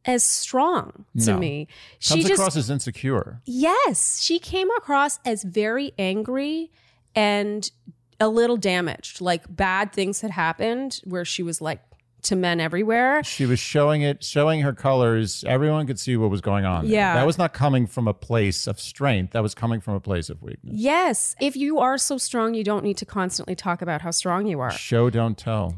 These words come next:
Speaker 1: And I also found her really patronizing, because if your niece is so strong and independent a woman, then don't you think that she's considered all the things you're questioning?
Speaker 2: Well, that's the thing that I didn't like, is that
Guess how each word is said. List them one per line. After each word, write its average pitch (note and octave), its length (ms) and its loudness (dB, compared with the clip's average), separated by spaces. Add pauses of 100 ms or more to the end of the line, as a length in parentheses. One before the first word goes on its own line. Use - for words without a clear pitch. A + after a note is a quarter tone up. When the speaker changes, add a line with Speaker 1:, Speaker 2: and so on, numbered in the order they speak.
Speaker 1:
And D4 320 0 (100)
I C4+ 80 2
also D#4 320 2
found F4 280 -2
her F4 140 -2
really B3+ 520 2
patronizing, E3+ 1000 0
because G#3+ 460 0 (360)
if F#4 240 0
your F#4 160 0
niece D4 360 0
is A#3 180 0
so A#3+ 220 2
strong A3 340 0
and G#3+ 100 -2
independent G#3 560 -2
a F#3 60 -2
woman, F#3 520 0
then G3 180 -2
don't G3+ 280 -2 (340)
you G#3+ 200 -4
think G#3+ 440 -2
that F#3+ 380 0
she's - 280 -4
considered G3 520 0
all D#3+ 200 0
the F3+ 80 -4
things E3 320 -8
you're D#3+ 80 -12
questioning? C4+ 680 -4
Speaker 2:
Well, C3+ 100 2
that's F#3 300 0
the F#3 100 -12
thing E3 160 -2
that C3 120 2
I B2+ 200 2
didn't A#2+ 240 0
like, F2+ 280 0
is A#2+ 160 -2
that B2 280 2